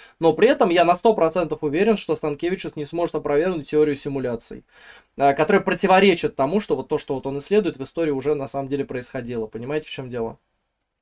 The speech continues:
То же самое с биологом каким-нибудь, э, Па-, Панчиным. Панчин уверен в том, что эволюция была миллиарды лет, но не может опровергнуть теорию симуляций, согласно которой симуляция запустилась сто лет назад, например. Вот так вот, блядь.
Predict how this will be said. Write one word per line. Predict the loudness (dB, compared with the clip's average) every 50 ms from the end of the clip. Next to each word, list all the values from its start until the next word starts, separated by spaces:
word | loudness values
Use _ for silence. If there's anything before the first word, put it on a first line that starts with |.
| _ _ _ _ _ _ _ _
То | 4 4 4
же | 4 4
самое | 4 4 6 6 6 6 4
с | 4
биологом | 4 6 6 8 8 6 4 4 0 -2
каким-нибудь, | -4 -6 -4 -4 -6 -6 -4 -2
э, | -2 -2 -2
Па-, | -2 -2 -2
Панчиным. | 0 0 0 0 -2 -4 -8 -10 -10 -12 -12 -14 _ _ _ _ _ _ 4
Панчин | 4 6 6 4 4 4 4
уверен | 6 6 6 6 4 4
в | 4
том, | 4 2
что | 2 2 2
эволюция | 4 4 4 4 4 2 0 0
была | 2 4 4 4 4
миллиарды | 4 4 4 4 4 2 2 0 -2
лет, | -2 -4 -6 -8 _ _ _ -20 -20 -20 -6 2
но | 4 6 6
не | 6 6
может | 6 4 4 4 2
опровергнуть | 2 4 6 6 6 6 6 4 2 -2 -2
теорию | -2 -2 0 0
симуляций, | 0 0 0 2 4 4 4 4 2 0 -2
согласно | -4 -2 0 2 0 0 0 -4 -8
которой | -8 -6 -6 -6
симуляция | -6 -6 -4 -2 0 0 0 -2 -4 -6
запустилась | -10 -8 -8 -8 -6 -4 -2 -2 -2 -4
сто | -4 -6 -4
лет | -4 -6 -6
назад, | -8 -8 -8 -8 -8 -10 -10 _ _ _ _
например. | -16 -14 -12 -12 -12 -10 -12 -12 -14 -18 _ _ _ _ _ _ _ _ _ _ _ _ _ _ _ _ _ _ _ _ _ _ _ _ _ _ _ _ _ _ _ _ _ _ _ _ _ _ 2
Вот | 4 4 4 6
так | 6 4 6 4
вот, | 2 0 0
блядь. | 0 0 0 0 -2 -4 -8